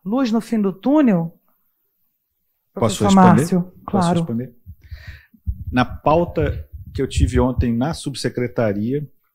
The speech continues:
Speaker 2: o nit era um item, com certeza. Mesmo porque no dia três de de-, dois e três de dezembro aconteceu aqui no, nesse auditório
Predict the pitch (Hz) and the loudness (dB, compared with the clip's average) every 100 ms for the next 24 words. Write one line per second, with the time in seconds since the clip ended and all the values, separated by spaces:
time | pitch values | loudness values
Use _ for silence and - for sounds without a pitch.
0 | _ - 104 104 104 147 139 147 131 101 | _ -4 0 0 0 0 0 0 0 -2
1 | 87 - 107 - 143 - 92 80 - - | -6 -8 -8 -6 -6 -4 -6 -6 -12 -8
2 | - - - _ - - 104 135 147 151 | -8 -8 -14 _ -20 -2 4 4 4 0
3 | - 143 - - 127 107 92 - _ _ | 0 -2 -2 0 4 4 2 -4 _ _
4 | _ _ _ _ _ - 107 104 95 101 | _ _ _ _ _ -6 -2 -2 -4 -6
5 | 120 120 107 - - _ _ _ 143 156 | 0 0 0 -4 -20 _ _ _ 2 4
6 | 196 135 117 110 101 156 170 156 123 123 | 4 2 0 0 4 4 4 2 2 2
7 | 107 104 127 127 117 117 147 156 - 160 | 2 2 0 2 2 2 0 -2 0 0
8 | 170 156 - 123 147 - 147 185 123 98 | 0 -2 0 0 -2 -4 -2 0 0 0
9 | 92 127 180 165 123 117 - 104 107 107 | 2 2 2 0 -2 -2 2 2 2 -2